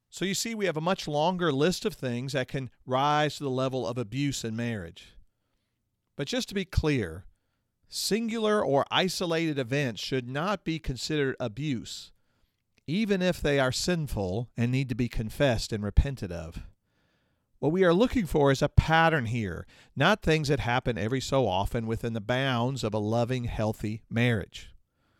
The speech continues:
Well, that leads us to the next element that will help our understanding of abuse in marriage.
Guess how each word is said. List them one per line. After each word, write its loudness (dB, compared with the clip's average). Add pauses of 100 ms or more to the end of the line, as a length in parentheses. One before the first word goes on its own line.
(1040)
Well, 0
that 4
leads 0
us 0
to -8
the -2
next -2
element -4
that -2
will -4
help -4
our -2
understanding -4
of -6
abuse -2
in -6
marriage. -8